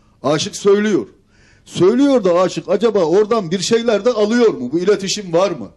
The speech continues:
Yani kopup gittik mi? Yoksa Peygamber Zişan'la ümmeti arasında bir iletişim var mı?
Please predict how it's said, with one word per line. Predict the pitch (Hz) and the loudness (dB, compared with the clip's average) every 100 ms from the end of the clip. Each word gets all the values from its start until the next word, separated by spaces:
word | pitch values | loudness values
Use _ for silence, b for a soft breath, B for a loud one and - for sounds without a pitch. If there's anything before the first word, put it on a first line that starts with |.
| _ b b b 131 | _ b b b -4
Yani | 165 165 156 - | -4 -2 -8 -2
kopup | 202 208 226 - | -2 -2 -8 -12
gittik | 156 269 277 | -10 -8 -8
mi? | 240 262 262 _ _ _ _ - | -8 -10 -10 _ _ _ _ -6
Yoksa | 165 - 170 165 | -6 -6 -12 -10
Peygamber | 160 160 165 156 | -10 -8 -10 -10
Zişan'la | 139 131 139 156 156 127 | -12 -14 -14 -14 -10 -10
ümmeti | 117 135 127 147 | -10 -12 -10 -10
arasında | 123 113 - 120 113 | -8 -10 -12 -14 -12
bir | 139 | -10
iletişim | 131 117 131 151 123 | -12 -12 -14 -16 -14
var | 107 | -14
mı? | 85 | -14